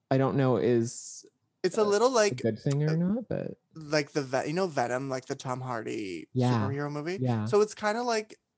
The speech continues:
Speaker 2: that kind of face, and we see them more in the last twenty minutes, especially with, like, when the daughter who's deaf realizes that her hearing aid can, like,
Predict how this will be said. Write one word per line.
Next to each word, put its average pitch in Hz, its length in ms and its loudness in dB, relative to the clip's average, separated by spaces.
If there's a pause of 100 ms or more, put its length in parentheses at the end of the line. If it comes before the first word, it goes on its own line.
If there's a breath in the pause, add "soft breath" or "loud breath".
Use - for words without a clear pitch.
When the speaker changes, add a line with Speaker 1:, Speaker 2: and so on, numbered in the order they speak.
(160)
Speaker 2:
that 131 420 -4
kind 160 180 -6
of 165 80 -6
face, 175 360 -4
and 147 200 -6
we 156 100 -2
see 196 160 -4
them 233 160 -6
more 143 220 -2
in 139 80 -4
the 127 80 -4
last 101 340 -2
twenty 113 240 -8
minutes, 113 320 -8
especially 143 380 -6
with, 147 180 -8
like, - 280 -8 (560 soft breath)
when 139 380 -2
the 135 220 -4
daughter 131 440 -2
who's 131 240 -8
deaf 127 360 -4
realizes 131 540 -6
that 120 140 -6
her 127 240 -8
hearing 127 400 -10
aid 117 260 -10
can, 135 200 -12
like, 110 340 -12